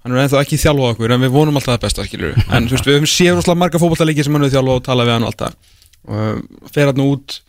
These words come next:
fær tvö tækifæri, þú veist, gengur ekki upp og svona. En nú hafa þið verið hjá, þú veist,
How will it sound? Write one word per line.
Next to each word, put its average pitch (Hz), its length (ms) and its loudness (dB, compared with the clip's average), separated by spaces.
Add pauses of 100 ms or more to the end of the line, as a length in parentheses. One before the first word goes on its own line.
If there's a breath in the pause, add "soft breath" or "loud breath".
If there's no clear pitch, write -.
(600)
fær 139 160 0
tvö 143 220 -2
tækifæri, 139 480 0
þú 135 80 -2
veist, - 160 -8
gengur 131 260 -2
ekki 113 160 -2
upp - 80 -14
og 113 140 -4
svona. 101 180 -6
En 113 80 -2
nú 135 160 2
hafa 135 160 0
þið 143 240 2
verið 131 160 0
hjá, 131 160 2
þú - 220 -6
veist, - 100 -10